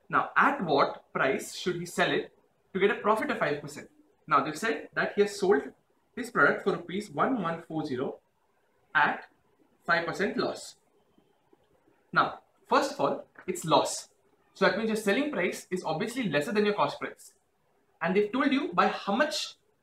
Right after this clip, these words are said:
percent it is lesser. So you have everything here. Now they've said that your S P, right,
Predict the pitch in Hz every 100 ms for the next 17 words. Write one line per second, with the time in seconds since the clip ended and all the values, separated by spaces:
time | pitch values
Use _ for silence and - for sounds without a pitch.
0 | - 196 247 254 - 165 139 - 120 -
1 | _ _ _ - 220 208 226 - - -
2 | 175 214 269 240 175 123 - _ _ _
3 | _ _ 165 175 170 240 269 165 269 -
4 | - 170 175 - - 202 180 - - _
5 | _ _ _ _ _ _ _ _ _ _
6 | - 214 294